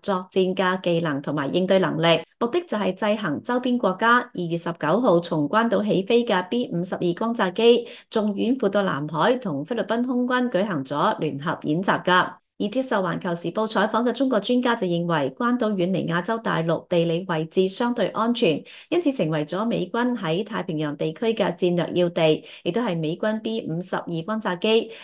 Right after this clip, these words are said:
喺亞太地區嘅主要係駐紮基地。盡管呢一款嘅轟炸機服役咗幾十年，但係憑借住佢嘅超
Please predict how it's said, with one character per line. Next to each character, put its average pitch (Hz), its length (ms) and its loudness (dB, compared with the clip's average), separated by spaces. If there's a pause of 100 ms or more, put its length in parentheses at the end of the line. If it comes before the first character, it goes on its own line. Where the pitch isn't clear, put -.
喺 226 420 2
亞 196 180 -2
太 196 240 -6
地 170 180 -2
區 240 220 0
嘅 190 240 0
主 202 440 -4
要 185 200 6
係 160 240 -6
駐 190 140 -2
紮 190 260 0
基 214 200 -2
地。 165 360 -2 (200)
盡 196 200 -2
管 208 180 0
呢 262 60 4
一 269 80 4
款 226 200 -4
嘅 214 200 -2
轟 247 180 -2
炸 202 180 -2
機 240 220 0
服 196 100 -4
役 175 160 0
咗 180 200 -2
幾 190 140 0
十 - 160 -2
年， 156 280 0 (220)
但 208 200 0
係 208 60 -2
憑 170 260 -2
借 208 220 0 (280)
住 - 40 -10
佢 190 180 -2
嘅 190 300 0
超 - 220 0